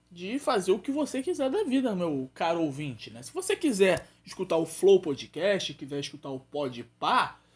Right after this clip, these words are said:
que eu não recomendo o Podpah, mas tá bom, se você quiser ouvir, pode ouvir, né? É,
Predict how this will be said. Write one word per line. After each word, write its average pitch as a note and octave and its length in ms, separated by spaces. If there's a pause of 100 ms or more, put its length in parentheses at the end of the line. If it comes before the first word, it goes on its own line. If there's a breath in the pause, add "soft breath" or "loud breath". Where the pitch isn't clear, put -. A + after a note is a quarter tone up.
(240 soft breath)
que A3+ 80
eu G#3+ 80
não G#3 180
recomendo G#3 560
o C3+ 60
Podpah, D3 560 (180 loud breath)
mas G#4+ 160
tá A#4 100
bom, F4+ 220
se A3 120
você A#3 200
quiser B3+ 260
ouvir, A3+ 400 (160)
pode B3+ 240
ouvir, D4+ 440 (120)
né? C3 200 (760)
É, A#2+ 300